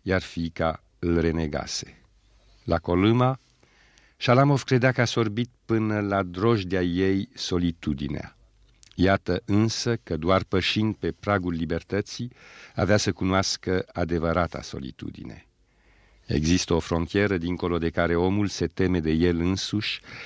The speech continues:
și încearcă să fugă din sine. În cazul lui,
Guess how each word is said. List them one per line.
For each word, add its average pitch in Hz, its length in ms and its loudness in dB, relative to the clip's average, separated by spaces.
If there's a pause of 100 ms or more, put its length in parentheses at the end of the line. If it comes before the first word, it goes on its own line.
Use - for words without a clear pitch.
și - 160 2
încearcă 98 480 2
să - 160 -4
fugă 90 440 0
din 73 240 -4
sine. - 480 -12 (1040)
În 80 140 -4
cazul 76 340 0
lui, 85 240 2